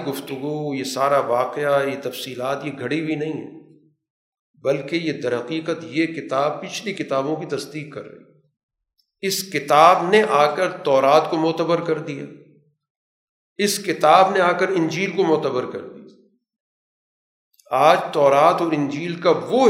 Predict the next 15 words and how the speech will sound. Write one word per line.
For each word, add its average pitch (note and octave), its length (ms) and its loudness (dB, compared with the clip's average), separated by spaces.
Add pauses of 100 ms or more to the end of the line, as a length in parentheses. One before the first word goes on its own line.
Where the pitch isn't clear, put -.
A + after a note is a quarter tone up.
حصہ - 260 -4 (160)
جو D#3 160 0
قرآن E3 380 2
نے A#3+ 120 0
ذکر E3 320 -2
کیا، A2+ 300 -10
وہ B2+ 80 -8
دنیا E3+ 480 -2
کا D#3 100 -4
سب A#3 340 0
سے E3 180 -4
زیادہ C3+ 460 0
مستند D3 640 -2
حصہ - 200 -12
ہے۔ - 180 -18